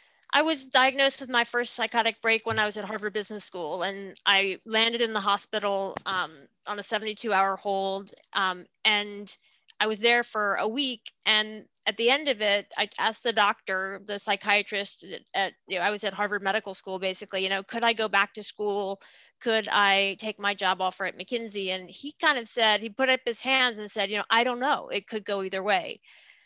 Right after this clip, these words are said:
And around that time, my mom gave me a book called An Unquiet Mind by Kay Redfield Jamison. And I literally held that book up to the social worker, um,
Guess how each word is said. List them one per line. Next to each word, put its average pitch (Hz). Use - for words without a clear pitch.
And 220
around 233
that 233
time, 214
my 196
mom 202
gave 202
me 202
a 190
book 190
called 196
An 175
Unquiet 185
Mind 180
by 180
Kay 196
Redfield 180
Jamison. 180
And 208
I 214
literally 233
held 208
that 190
book 214
up 196
to 196
the 180
social 202
worker, 175
um, 175